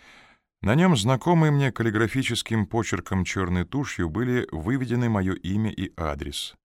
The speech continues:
Переодевшись и умывшись, я пошёл на кухню. Выпив два стакана воды, перевёл дух и распечатал письмо. В конверте был десяток мелко исписанных авторучкой листков тонкой почтовой бумаги.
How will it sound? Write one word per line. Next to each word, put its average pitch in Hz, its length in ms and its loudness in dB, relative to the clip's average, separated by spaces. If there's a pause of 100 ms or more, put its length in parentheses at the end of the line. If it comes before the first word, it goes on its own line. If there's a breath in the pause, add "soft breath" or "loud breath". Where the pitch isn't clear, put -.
(680)
Переодевшись 127 840 0
и 92 40 0
умывшись, 123 600 0
я 123 140 0
пошёл 123 280 -4
на 120 120 -2
кухню. 90 500 -4 (640)
Выпив 98 420 2
два 95 160 2
стакана 92 460 0
воды, 90 260 0
перевёл 85 400 0
дух 104 320 -2
и 101 80 0
распечатал 85 640 -4
письмо. - 540 -8 (1300)
В - 80 -18
конверте 170 460 4
был 156 300 4 (220 loud breath)
десяток 131 580 2
мелко 131 380 2
исписанных 120 560 -2
авторучкой 110 640 0
листков 98 420 -2
тонкой 113 380 -2
почтовой 98 480 -4
бумаги. 87 560 -2